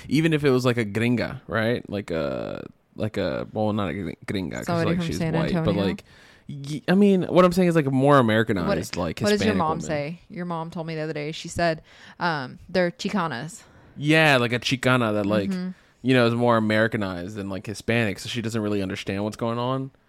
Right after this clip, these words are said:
Speaker 1: Or, like, she had to go visit family in Mexico. I don't know. Just make something up the same way they do with everything. But, I mean,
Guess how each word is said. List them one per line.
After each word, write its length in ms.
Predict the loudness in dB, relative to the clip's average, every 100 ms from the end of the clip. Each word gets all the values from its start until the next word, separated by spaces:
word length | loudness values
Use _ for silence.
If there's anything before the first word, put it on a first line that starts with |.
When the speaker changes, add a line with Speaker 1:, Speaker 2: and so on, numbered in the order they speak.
| _ _ -6
Speaker 1:
Or, 140 | 0
like, 140 | 0
she 100 | 0
had 80 | -2
to 80 | -2
go 280 | -6 -4 -4
visit 360 | -4 -6 -6 -6
family 280 | -4 -4
in 80 | -4
Mexico. 360 | -4 -6 -4 -2
I 120 | -2
don't 100 | -2
know. 220 | 0 0
Just 220 | -2 -4 -4
make 120 | -4
something 280 | -4 -4 -2
up 200 | -4 -4
the 60 |
same 160 | -6 -2
way 160 | 0
they 60 | 0
do 100 | -2
with 100 | -2
everything. 420 | 0 0 -2 -2
But, 100 | 0
I 40 | 0
mean, 240 | 0 -4